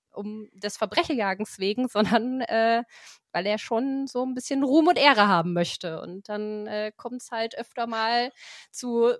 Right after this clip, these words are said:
so, ja, einigen Fluchten, weil er ja erst mal seinen Spruch aufsagen muss oder erst mal sich in Szene setzen muss und den Verbrechern dann wieder, ähm, Gelegenheit gibt, abzuhauen. Aber ich hab's, ich hab's sehr, sehr, sehr gerne geguckt.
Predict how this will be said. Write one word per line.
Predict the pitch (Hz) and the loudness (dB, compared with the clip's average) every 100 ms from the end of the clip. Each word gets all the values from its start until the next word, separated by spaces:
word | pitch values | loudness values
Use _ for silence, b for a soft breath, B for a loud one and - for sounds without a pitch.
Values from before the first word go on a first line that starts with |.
| 190 | -4
so, | 214 226 233 240 - | -4 0 0 -2 -6
ja, | 254 233 | -6 -2
einigen | - 226 214 247 | -2 -4 -4 -6
Fluchten, | - 320 - - 262 262 | -4 -4 -6 -10 -8 -4
weil | 226 | 0
er | 240 | 0
ja | |
erst | 214 240 | 0 -2
mal | 240 | -2
seinen | 226 220 | -2 -4
Spruch | - - - | -6 -12 -6
aufsagen | 285 202 233 226 233 240 | -6 -4 -4 -2 -4 -4
muss | 220 285 - | -4 -4 -6
oder | 220 214 | -6 -4
erst | 220 - | -4 -6
mal | 214 | -6
sich | 214 | -6
in | 214 | -8
Szene | - - 277 320 | -6 2 4 4
setzen | 247 226 - - | 2 -2 -4 -14
muss | 233 214 - - | -10 -10 -10 -12
und | 185 202 - | -10 -10 -10
den | 208 | -12
Verbrechern | - 202 220 220 202 | -12 -10 -8 -6 -6
dann | 190 196 | -4 -6
wieder, | 202 202 185 185 185 - 185 | -6 -6 -2 -2 -2 -6 -10
ähm, | 190 190 _ | -14 -18 _
Gelegenheit | - 185 202 202 175 175 | -12 -8 -8 -6 -8 -10
gibt, | 190 - | -14 -12
abzuhauen. | - - - 185 180 175 185 | -12 -10 -10 -4 -2 -2 -6
Aber | 104 156 - | -10 -12 -12
ich | - | -14
hab's, | 175 - - - - _ _ | -16 -16 -20 -20 -20 _ _
ich | _ | _
hab's | 196 - - - | -8 -8 -14 -8
sehr, | - 220 247 | 4 6 8
sehr, | 226 214 | 6 0
sehr | 196 196 | -2 -6
gerne | 175 190 202 185 | -4 -4 -4 -6
geguckt. | 175 - - - | -10 -12 -14 -18